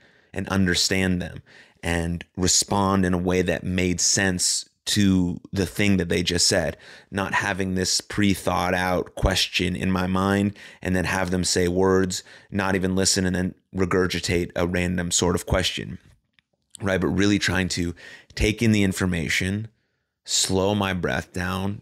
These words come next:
channel my thoughts into thinking about how can I formulate something that makes sense and adds value to what they just said. And, and so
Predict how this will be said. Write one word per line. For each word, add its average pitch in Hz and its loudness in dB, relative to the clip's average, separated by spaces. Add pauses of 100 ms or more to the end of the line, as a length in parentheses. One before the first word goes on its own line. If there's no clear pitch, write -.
channel 98 2
my 92 2
thoughts 90 -2 (920)
into 120 2
thinking 107 0
about 92 0
how 95 0
can 95 -4
I 90 -2
formulate 92 -2
something 90 -2
that 87 -4
makes 98 -2
sense 92 0 (400)
and 92 -2
adds 92 -2
value 101 0 (1080)
to - 0
what 101 2
they 104 2
just 98 0
said. - -2 (160)
And, 98 0
and 95 0
so 90 0